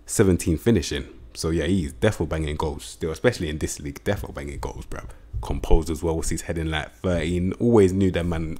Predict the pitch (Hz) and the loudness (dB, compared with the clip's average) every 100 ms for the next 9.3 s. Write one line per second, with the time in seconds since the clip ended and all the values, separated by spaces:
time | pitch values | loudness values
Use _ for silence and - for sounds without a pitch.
0 | - 80 85 76 - - 80 - - 76 | -6 -4 -4 -6 -8 -6 -6 -6 -6 -6
1 | 71 69 71 - - 127 - - - - | -6 -8 -10 -4 6 6 6 -2 -20 -20
2 | - - - - 76 76 85 - 87 85 | -20 -20 -20 -10 -6 -2 -2 2 4 6
3 | 78 78 73 73 76 78 76 - - - | 6 4 2 2 2 0 0 2 0 4
4 | 107 90 101 90 - 120 110 107 107 127 | 4 6 4 2 0 2 4 4 4 4
5 | - - - - - 110 101 92 98 - | 2 -12 -14 -10 -2 4 6 6 4 2
6 | 87 78 - - - - - - 87 90 | -2 -2 -4 -10 -12 -16 -16 -2 0 0
7 | 69 - 98 95 - 98 92 87 104 98 | 0 6 6 6 4 4 4 4 4 2
8 | 90 101 98 95 - - 123 123 123 - | 2 2 4 2 0 -2 2 4 4 2
9 | - 139 151 | 0 2 0